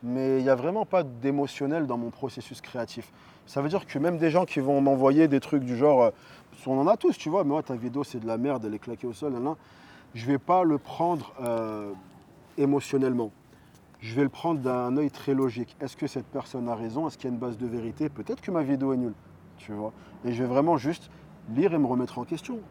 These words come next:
Ou à l'inverse, quelqu'un qui me dit, « J'ai pas aimé cette vidéo-là parce que, parce que, parce que, parce que. » Pour moi, c'est que du feedback, en fait. Mais il n'y a pas d'émotionnel. Je me suis jamais senti mal parce qu'une vidéo de moi a floppé. Même les vidéos où je pensais qu'elles allaient, euh, tout foutre en l'air.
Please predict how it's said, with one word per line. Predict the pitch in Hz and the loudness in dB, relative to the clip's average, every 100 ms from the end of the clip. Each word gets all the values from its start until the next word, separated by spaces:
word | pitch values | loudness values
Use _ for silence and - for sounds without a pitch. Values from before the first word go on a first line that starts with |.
| - | -4
Ou | 117 | 0
à | |
l'inverse, | 123 160 - | 0 0 -2
quelqu'un | 127 175 | -4 -4
qui | - 123 | -4 -2
me | |
dit, « | 127 165 - - - - | 0 -2 -6 -20 -20 -4
J'ai | 101 | -2
pas | 139 160 | 4 4
aimé | 156 | 4
cette | 151 151 | 2 0
vidéo-là | 135 127 143 165 | 0 2 4 2
parce | 143 127 | 0 -4
que, | - | -4
parce | 139 139 - | -4 -4 -6
que, | 135 | -6
parce | 135 123 | -6 -8
que, | - | -8
parce | 127 110 - | -6 -8 -4
que. » | 190 - - - - - | -4 -4 -16 -20 -20 -14
Pour | - | -4
moi, | 147 | -2
c'est | 185 135 | -2 -6
que | - | -6
du | 123 | -6
feedback, | 113 143 143 196 | -4 -4 -2 -2
en | 139 | -2
fait. | 117 113 - - - - | -8 -10 -14 -20 -14 0
Mais | 135 139 135 | 4 6 6
il | |
n'y | 131 | 4
a | 135 | 2
pas | 165 | 0
d'émotionnel. | 151 151 147 143 139 | 2 0 0 -2 -2
Je | 107 | -2
me | 131 | -4
suis | 131 151 | -2 -2
jamais | 160 175 | 0 -2
senti | 160 160 147 147 | -4 -6 -6 -2
mal | 156 165 | 0 0
parce | 139 127 | -2 -8
qu'une | - 135 | -4 -2
vidéo | 120 127 131 | -2 -2 -2
de | 127 | 0
moi | 131 143 | 0 0
a | |
floppé. | 127 123 117 160 170 - - - | -2 -6 -4 -2 -4 -10 -20 -12
Même | 110 135 170 165 | -4 0 0 2
les | 156 | 4
vidéos | 139 139 156 | 4 4 6
où | 156 | 4
je | 123 | 2
pensais | - 127 - 147 | -4 -6 -4 -4
qu'elles | 123 107 | -6 -6
allaient, | 120 131 | -2 0
euh, | 120 110 104 107 - | 0 -2 -6 -12 -16
tout | - | -12
foutre | 139 143 - | -8 -8 -4
en | |
l'air. | 131 - | -4 -4